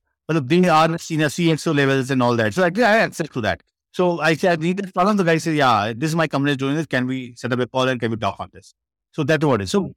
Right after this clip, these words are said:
so the idea is the ecosystem is always built by individuals, right? Because corporate is nameless, faceless.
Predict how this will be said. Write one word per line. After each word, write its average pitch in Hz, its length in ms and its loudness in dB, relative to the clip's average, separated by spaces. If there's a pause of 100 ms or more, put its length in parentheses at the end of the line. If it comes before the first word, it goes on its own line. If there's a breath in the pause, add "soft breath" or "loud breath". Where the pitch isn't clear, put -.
(220)
so 214 140 -6
the 190 60 0
idea 196 260 4
is 226 160 2
the 214 120 2
ecosystem 214 420 -4
is 226 40 2
always 202 260 4
built 185 220 -2
by 214 80 4
individuals, 143 640 0 (160)
right? 143 340 0 (160)
Because 175 220 0
corporate 202 280 0
is 196 100 2
nameless, 156 360 2
faceless. 117 540 -6